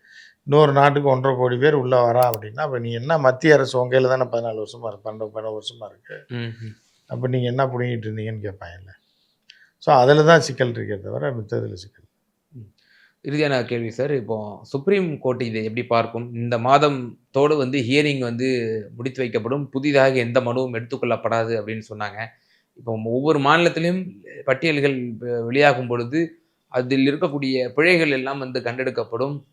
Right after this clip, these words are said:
Speaker 2: அவைகள் எல்லாம் வந்து நிச்சயமாக சுட்டிக்காட்டப்பட்டு இருக்கும் சுப்ரீம் கோர்ட்டுக்கு. சுப்ரீம் கோர்ட் ஜனவரி இறுதியில நாங்க கொடுப்போம் அப்படின்னு சொல்லியிருக்கிறாங்க. அநேகமாக அந்த ஃபைனல் டிராஃப்ட் ரோல் வந்து பிப்ரவரியில தான் வந்து வெளியிடுறாங்க.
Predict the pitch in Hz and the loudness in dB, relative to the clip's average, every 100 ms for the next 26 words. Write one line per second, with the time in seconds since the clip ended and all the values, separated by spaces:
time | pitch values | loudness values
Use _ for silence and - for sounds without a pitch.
0 | - 120 127 135 127 139 156 131 131 147 | -4 0 4 4 4 2 0 -2 -2 -2
1 | 127 131 139 127 139 139 160 147 131 120 | -2 -4 -4 -2 -6 -6 -2 0 0 -2
2 | 120 127 120 - _ - 131 120 113 107 | -2 -4 -6 -14 _ -8 -6 -4 -6 -6
3 | 123 - _ _ _ _ 156 180 170 170 | -14 -20 _ _ _ _ 2 4 4 4
4 | 131 160 185 170 156 143 131 - 151 165 | 6 6 6 4 4 4 4 6 6 6
5 | 156 151 127 143 151 135 135 117 123 127 | 4 4 2 0 -2 0 -2 -2 -4 -6
6 | 120 127 120 117 107 123 - _ _ 117 | -2 -2 0 -2 -2 -6 -12 _ _ 0
7 | 147 143 139 147 165 135 123 117 113 110 | 0 2 2 2 2 0 -2 -2 -2 -2
8 | 123 160 180 147 139 - 135 135 123 123 | -2 0 0 2 2 2 -2 -2 -4 -6
9 | 165 151 131 131 143 160 139 131 123 117 | -4 -4 -2 0 4 6 4 0 -6 -6
10 | 123 131 117 117 120 123 113 113 120 170 | -4 -4 -6 -12 -12 -8 -4 -6 -6 -16